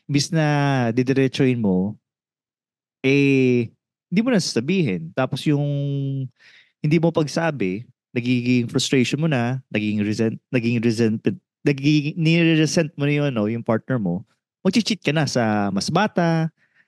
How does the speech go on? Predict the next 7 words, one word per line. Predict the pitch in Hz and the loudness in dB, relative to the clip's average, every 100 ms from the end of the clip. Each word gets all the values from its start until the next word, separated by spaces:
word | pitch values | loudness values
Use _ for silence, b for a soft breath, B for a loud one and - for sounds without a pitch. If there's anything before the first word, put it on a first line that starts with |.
| _ - | _ -16
sa | - 101 95 87 85 85 85 87 _ - | -6 -4 -4 -6 -6 -6 -8 -10 _ -6
mas | 190 - | -4 -4
pitit, | - 196 180 165 - _ | -4 -2 0 0 -2 _
tapos | 190 180 - 98 - - - | -6 -6 -4 -6 -6 -10 -10
mas | - - | -10 -8
makinis, | 98 156 160 147 139 - | -4 -2 0 -2 -4 -4
ganun. | 139 139 127 123 127 | -2 0 -2 -2 -6